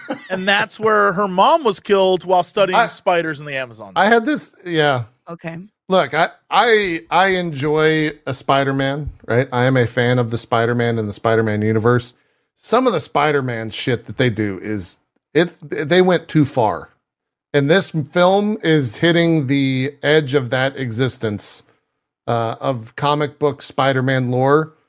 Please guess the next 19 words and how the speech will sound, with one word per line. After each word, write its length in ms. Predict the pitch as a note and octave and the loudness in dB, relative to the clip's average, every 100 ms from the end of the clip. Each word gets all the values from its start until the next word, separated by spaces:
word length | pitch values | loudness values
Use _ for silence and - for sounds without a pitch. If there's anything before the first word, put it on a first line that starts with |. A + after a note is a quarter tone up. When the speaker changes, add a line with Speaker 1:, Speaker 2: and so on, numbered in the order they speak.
| _ _ _ _ _ _ _ _ - | _ _ _ _ _ _ _ _ -6
Speaker 2:
It's 120 | G3 | -4
just 180 | C#4 C#4 | -2 2
too 120 | D#4+ | 2
fucking 360 | D4 D4 D4 C4 | 4 2 2 0
far. 420 | B3+ C#4+ C#4 - _ _ _ - | 2 2 0 -4 _ _ _ -4
Like, 140 | G3+ | 0
<laughs> 0 | |
it, 100 | A3+ - - F#3 - | 2 0 -2 -2 0
it, 200 | G#3 - | 0 2
I, 180 | F3+ A3 - _ _ _ - | 2 2 -2 _ _ _ 0
all 200 | F#3+ B3 | 2 4
of 120 | A#3 | 4
these 200 | B3+ A3 | 0 -2
characters 580 | - G#3+ A3 A3 F#3+ D#3 | 0 2 2 0 0 2
were 160 | E3+ E3 | 0 0
created 720 | - F3+ F3 F#3+ F3+ D#3+ A#2+ | 2 4 6 6 4 2 0
to 120 | D#3 | -4
support 500 | - D#3 - F3 F3 | -2 -4 -2 -4 -6
Spider-Man, 680 | - F3 E3+ D#3+ B2+ F#2+ F#2+ | -4 0 2 0 -6 -10 -16